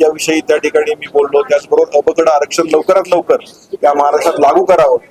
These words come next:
याविषयी त्या ठिकाणी मी बोललो आणि त्या सगळ्या गोष्टींना सकारात्मक प्रतिसाद मिळाला. सगळ्यात महत्त्वाचं, अ, संभाजीनगर, शाहूनगरमधील जी आमची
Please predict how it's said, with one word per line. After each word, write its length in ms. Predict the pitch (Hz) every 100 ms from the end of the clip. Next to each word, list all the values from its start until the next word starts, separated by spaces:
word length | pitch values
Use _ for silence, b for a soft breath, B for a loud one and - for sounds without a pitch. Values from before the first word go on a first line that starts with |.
| - - -
याविषयी 380 | 151 160 160 165
त्या 140 | 156
ठिकाणी 340 | 151 143 156 160 _ 147
मी 60 |
बोललो 280 | 147 147 147
आणि 140 | 151 156
त्या 260 | 151 156 -
सगळ्या 460 | - 143 160 165
गोष्टींना 520 | 160 143 - 147 131 110 _ b _
सकारात्मक 560 | - 143 156 160 160 165
प्रतिसाद 300 | 160 165 160
मिळाला. 300 | 160 160 160
सगळ्यात 300 | - 147 156 -
महत्त्वाचं, 440 | 143 151 151 135 - - b b _
अ, 160 | 131 127
संभाजीनगर, 640 | 143 143 151 165 160 156 160
शाहूनगरमधील 760 | - 139 151 147 151 147 147 123 - 254 _ -
जी 140 | 123 160
आमची 360 | 151 - 165